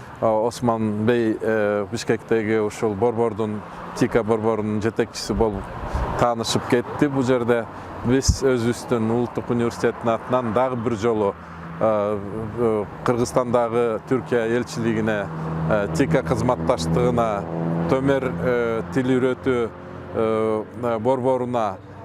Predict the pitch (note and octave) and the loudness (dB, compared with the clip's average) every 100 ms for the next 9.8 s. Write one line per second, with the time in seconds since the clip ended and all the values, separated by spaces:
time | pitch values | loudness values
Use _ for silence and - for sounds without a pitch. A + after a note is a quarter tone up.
0 | - G#2 G2+ D3 C3+ A#2+ B2 A2 B2+ A2+ | -4 -4 0 2 2 2 2 0 -2 -2
1 | - A#2 A2+ A2+ G2 F#2 - B2+ B2+ B2+ | 0 0 2 2 0 -4 -8 -2 0 0
2 | B2 A#2+ - C3+ B2+ - C3 B2 A2+ D3 | 0 -2 0 0 0 0 0 0 2 2
3 | D3+ C3 B2 A2 B2 A2 C#3 A#2+ C3 A#2+ | 2 0 0 2 0 0 0 0 0 0
4 | A#2+ A#2+ A#2+ A#2+ A#2+ A#2+ A#2 - A#2+ A2+ | 0 0 0 -2 0 0 0 -2 -2 0
5 | G#2+ B2+ A#2 A#2 B2 A2+ A2+ A#2 - B2 | 0 0 0 0 0 2 2 0 2 0
6 | - B2 B2 C#3+ B2+ - - - - - | 0 0 2 0 -4 -12 -10 -10 -6 2
7 | A2+ A2 G#2 A2+ A2 - C3 C#3 C3+ B2 | 2 2 0 -4 0 0 2 2 2 0
8 | - B2 B2+ A#2+ A#2+ - B2+ A#2 - - | -2 -2 0 0 0 0 0 0 -6 -12
9 | - - - - B2 B2 C3+ C3 | -10 -8 -6 0 2 2 0 -2